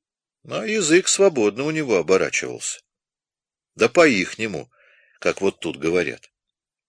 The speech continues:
Все кругом повеселели и стали ему в ладошки хлопать. А что ж, начнется над солдатами расправа, этих здешних заводил тоже ведь не погладят.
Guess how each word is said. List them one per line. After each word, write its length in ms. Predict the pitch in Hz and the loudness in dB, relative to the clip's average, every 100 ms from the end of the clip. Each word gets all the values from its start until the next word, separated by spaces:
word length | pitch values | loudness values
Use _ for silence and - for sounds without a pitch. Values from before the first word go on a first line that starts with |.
| _ _ _ _ | _ _ _ _
Все 300 | - - 160 | -2 2 4
кругом 400 | 160 139 131 147 | 2 4 4 4
повеселели 760 | 156 160 - 147 90 80 73 - _ _ _ _ - | 0 0 2 2 2 0 -2 -10 _ _ _ _ -10
и 80 | |
стали 320 | 73 - 104 117 | -6 0 2 2
ему 220 | 117 120 | 0 -2
в 80 | 85 | 0
ладошки 500 | 104 82 73 - - | 0 0 -2 -4 -12
хлопать. 540 | - 69 - - - _ _ _ _ _ - - - - _ - _ - _ _ _ _ | -10 -10 -10 -20 -20 _ _ _ _ _ -20 -20 -20 -20 _ -20 _ -20 _ _ _ _
А 140 | 165 170 | -2 0
что 320 | - 165 127 | 2 4 4
ж, 120 | - | 2
начнется 680 | 104 - 101 151 175 - 139 | 0 2 2 4 4 2 0
над 160 | 135 | 0
солдатами 680 | - 117 117 123 147 139 110 | 2 4 6 6 4 2 2
расправа, 920 | 104 92 - - 87 127 156 170 175 - - _ _ _ _ _ _ _ - | 4 4 0 2 4 4 4 4 2 -6 -18 _ _ _ _ _ _ _ -2
этих 460 | 92 123 147 165 123 | 6 6 6 2 2
здешних 600 | 80 101 131 - 151 131 | 2 4 4 2 -2 0
заводил 520 | 151 135 127 143 147 | 2 2 2 0 -2
тоже 400 | - 95 101 143 | 0 0 0 -2
ведь 180 | 156 - | -4 -6
не 100 | 151 | -4
погладят. 800 | 151 143 127 80 67 - - | -2 0 0 0 -2 -10 -14